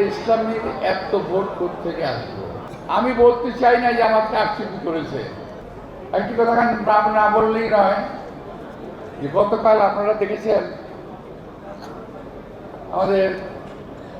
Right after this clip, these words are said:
ডাকসু ইলেকশন হয়েছে, ইলেকশনে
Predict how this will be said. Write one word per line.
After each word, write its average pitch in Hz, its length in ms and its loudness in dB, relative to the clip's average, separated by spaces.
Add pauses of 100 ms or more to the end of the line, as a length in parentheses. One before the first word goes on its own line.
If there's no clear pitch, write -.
(240)
ডাকসু 190 360 0
ইলেকশন 196 460 0
হয়েছে, 190 300 -2 (3750)
ইলেকশনে 214 560 4